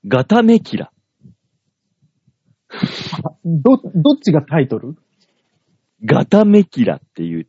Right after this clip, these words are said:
Speaker 1: タイトル。
Speaker 2: あ、いや、曲名なんだ。
Speaker 1: 月と太陽。これはわかるじゃない。
Speaker 2: うん、わかりますね。はいはい。
Speaker 1: うん。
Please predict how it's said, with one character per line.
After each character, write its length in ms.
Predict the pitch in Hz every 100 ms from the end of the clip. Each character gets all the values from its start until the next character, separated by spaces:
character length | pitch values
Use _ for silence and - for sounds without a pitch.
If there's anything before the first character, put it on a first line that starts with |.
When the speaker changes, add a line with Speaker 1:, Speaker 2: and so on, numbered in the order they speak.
| _
Speaker 1:
タ 140 | - 113
イ 80 |
ト 80 | 87
ル。 100 | - _ _ -
Speaker 2:
あ、 80 | 104
い 80 | 113
や、 100 | 127 - _
曲 260 | - 135 151
名 160 | 151
な 120 | 143 123
ん 100 | 104
だ。 160 | - _ _ _ _ _ _ _ _ _
Speaker 1:
月 300 | - - 294
と 100 | -
太 180 | - 143
陽。 300 | 135 92 71
こ 120 | -
れ 60 | 359
は 60 | 277
わ 60 |
か 100 | 233
る 60 | 135
じ 60 |
ゃ 40 | 92
な 80 | -
い。 40 | _ _
Speaker 2:
う 40 | 160
ん、 160 | 143 123
わ 100 | 131
か 80 |
り 60 | 117
ま 100 | 107
す 140 | -
ね。 160 | 139 135
は 140 | 127 110
い 60 |
は 100 | 87
い。 20 | _ _ _ _ 110
Speaker 1:
う 80 |
ん。 440 | 120 107 95 90